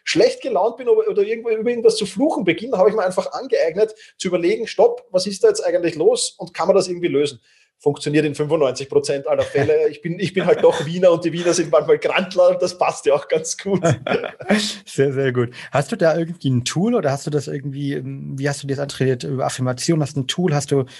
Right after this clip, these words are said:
Speaker 2: ir-, irgendwas, was dich daran erinnert oder kommt das mittlerweile einfach?
Speaker 1: Ich, ich habe, ich habe sehr, sehr lange, mittlerweile mache ich's nicht mehr, weil es für mich jetzt dann irgendwie die Wirkung verloren habe, aber ich hab, hab sehr lange eine Tagesreflexion gemacht. Ich, ich habe mich jeden Tag hingesetzt,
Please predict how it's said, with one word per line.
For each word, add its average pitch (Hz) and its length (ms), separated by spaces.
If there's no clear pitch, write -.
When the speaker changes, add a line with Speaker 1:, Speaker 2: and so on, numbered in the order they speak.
Speaker 2:
ir-, 202 360
irgendwas, 160 560
was 135 300
dich 147 80
daran 135 240
erinnert 190 400
oder 147 240
kommt 139 300
das 123 140
mittlerweile 110 340
einfach? 113 340
Speaker 1:
Ich, - 200
ich 202 240
habe, 214 340
ich 202 100
habe 185 140
sehr, 202 220
sehr 214 80
lange, 196 240
mittlerweile 190 480
mache 180 140
ich's 185 120
nicht 196 220
mehr, 202 120
weil 185 100
es 185 40
für - 140
mich 190 160
jetzt 196 240
dann 190 420
irgendwie 190 320
die 180 160
Wirkung 196 300
verloren 180 260
habe, 185 160
aber 185 80
ich 175 160
hab, 180 220
hab 185 100
sehr 185 140
lange 180 260
eine 180 140
Tagesreflexion 151 760
gemacht. 123 300
Ich, 160 80
ich 165 140
habe 180 100
mich 180 100
jeden 180 160
Tag 190 140
hingesetzt, 208 560